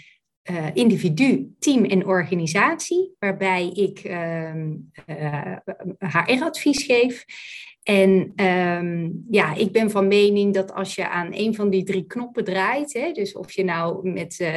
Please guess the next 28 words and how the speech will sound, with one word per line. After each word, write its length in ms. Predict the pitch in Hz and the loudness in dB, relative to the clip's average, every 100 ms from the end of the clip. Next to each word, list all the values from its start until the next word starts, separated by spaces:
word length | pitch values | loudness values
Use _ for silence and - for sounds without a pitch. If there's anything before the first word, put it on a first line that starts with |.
| 165 | -4
het 160 | 180 - | -8 -2
individu 520 | 208 190 180 190 277 | 2 4 2 -2 0
aan 160 | - 233 | 0 -2
de 60 | |
slag 320 | 226 - 214 196 | -2 -4 -6 0
bent, 380 | 196 196 196 - - - - - - | 2 2 0 -8 -20 -20 -20 -20 -8
eh, 460 | 208 196 185 180 175 | -4 0 0 -2 -2
of 260 | 277 285 220 | 0 0 0
met 220 | 196 156 | -2 -2
de 280 | 180 180 - | -4 -4 -4
organisatie 1160 | 233 226 254 247 285 294 294 - 269 269 269 - _ | -6 -4 -4 -2 -2 -2 -4 -6 -6 -6 -8 -14 _
of 340 | - 262 - - _ | 0 0 -2 -16 _
het 240 | - 190 | -12 -4
team, 300 | - 311 370 359 - - | 2 4 4 2 -10 -6
hè, 160 | - 359 | 2 4
dat, 320 | 269 220 - | 4 2 -2
eh, 320 | - 208 185 | -2 0 2
aan 180 | 190 202 | 2 2
welke 300 | 208 247 247 | 2 0 -6
knop 260 | - 226 214 | -6 -6 -2
je 120 | 202 | 0
ook 180 | 190 175 | 0 2
draait, 640 | 180 180 175 180 - - - | 2 4 4 2 0 -12 -6
eh, 320 | 185 170 170 | -2 -2 0
dat 180 | 196 208 | 0 0
effect 400 | 214 - 214 208 | -4 -4 -4 0
heeft 300 | 220 185 - | 0 0 -4
op 240 | 190 - | -10 -10